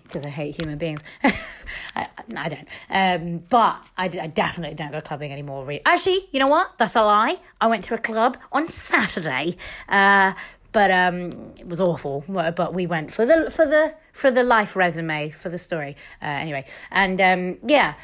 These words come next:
So, I, we were at this club and there were couples, and I said to her, "Oh, I'm so sad. Like, I mi-,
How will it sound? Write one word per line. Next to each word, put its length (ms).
So, 360
I, 140
we 160
were 60
at 60
this 140
club 180
and 80
there 80
were 60
couples, 480
and 200
I 60
said 200
to 60
her, 80
"Oh, 220
I'm 120
so 120
sad. 340
Like, 160
I 60
mi-, 180